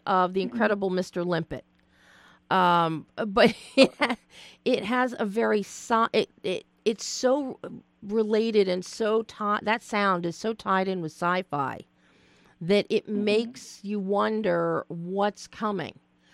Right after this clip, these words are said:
Speaker 1: But then as soon as you get
Speaker 2: Yeah.
Speaker 1: rid of that and you go into Jeremy's more pr-, traditional scoring,
Speaker 2: Mm-hmm.
Speaker 1: it's perfect. Perfect.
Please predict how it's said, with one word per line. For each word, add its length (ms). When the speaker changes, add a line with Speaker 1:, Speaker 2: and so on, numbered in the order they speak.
Speaker 1:
But 180
then 260
as 100
soon 280
as 160
you 80
get 320
Speaker 2:
Yeah. 100
Speaker 1:
rid 180
of 100
that 160
and 80
you 80
go 260
into 720
Jeremy's 500
more 180
pr-, 140
traditional 560
scoring, 600
Speaker 2:
Mm-hmm. 200
Speaker 1:
it's 180
perfect. 600
Perfect. 600